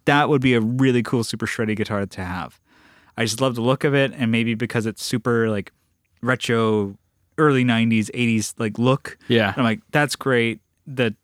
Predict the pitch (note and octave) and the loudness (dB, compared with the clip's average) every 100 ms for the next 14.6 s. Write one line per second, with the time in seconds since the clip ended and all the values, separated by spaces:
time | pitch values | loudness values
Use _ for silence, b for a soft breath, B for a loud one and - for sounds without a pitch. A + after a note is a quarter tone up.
0 | _ - D3+ C#3+ C#3 C3 B2 A2+ - C3+ | _ -2 2 2 2 2 0 -4 -2 0
1 | B2+ A#2+ A#2 A2 A2 D#2+ - - D3 D3+ | 2 4 2 2 0 -2 -8 -2 0 0
2 | C3+ B2 G#2 G#2 F#2 E2+ D#2+ - F#2 - | 0 -2 -6 -10 -12 -16 -18 -18 -20 -20
3 | - - _ _ _ _ _ _ _ _ | -20 -20 _ _ _ _ _ _ _ _
4 | _ _ b b b b C4+ A3 F3+ - | _ _ b b b b 2 6 6 6
5 | G2+ G2+ G3+ A#3 G#3 G#3+ B3+ F3+ E3 E3+ | 2 4 4 6 6 8 8 6 6 4
6 | F#3 G3 G3+ F#3+ D3 D#3 D#3+ D#3+ D#3+ D3 | 6 6 6 4 4 4 4 4 4 2
7 | C#3+ B2+ B2 A#2+ A#2 A#2+ A#2 - _ - | 0 2 4 2 2 2 2 0 _ 0
8 | C3 A#2+ - - F#2+ - B2+ A#2+ A2+ A2 | 2 2 0 -4 -6 -2 2 4 4 0
9 | - C3 B2 A2 - b b b b - | -2 0 0 -2 -6 b b b b -4
10 | A#2+ A2+ A2 A#2 A#2+ A#2 B2+ C#3+ C#3+ B2+ | 0 0 -2 -2 -4 -2 0 2 2 0
11 | C3 B2 A#2+ A2+ A2 G#2+ G#2+ G2+ G#2+ G2+ | -2 -2 -2 -2 0 0 -2 -4 -6 -6
12 | - b b b b _ _ _ _ _ | -8 b b b b _ _ _ _ _
13 | _ - G#2+ A#2 A#2 A#2+ A#2 A#2 A#2 B2+ | _ 0 2 2 2 4 4 4 4 4
14 | B2 A#2 A2+ A2+ A2 | 2 2 2 0 -2